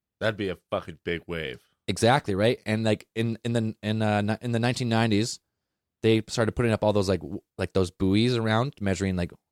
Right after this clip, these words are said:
Speaker 2: ocean swell.
Speaker 1: Mm-hmm.
Speaker 2: And they found that during some freak storms in that sea, like, that northern sea there, northern Atlantic, that the biggest wave that they c-, recorded was sixty-one feet.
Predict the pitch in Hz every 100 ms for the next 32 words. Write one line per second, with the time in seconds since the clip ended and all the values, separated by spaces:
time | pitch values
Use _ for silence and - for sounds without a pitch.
0 | _ 95 92 113 - 117 117 196 - -
1 | 82 85 - _ _ _ 117 110 98 117
2 | 120 110 82 98 117 117 113 98 - 113
3 | - 120 110 95 101 101 101 - - 120
4 | 98 90 92 87 92 92 90 - 92 95
5 | 110 107 87 87 85 85 92 139 - _
6 | _ _ _ _ _ _ _ _ _ 107
7 | 90 92 117 135 - 117 113 104 90 107
8 | - 107 87 101 - 131 123 87 85 73
9 | 90 - 127 - 117 104 101 90 - 90
10 | -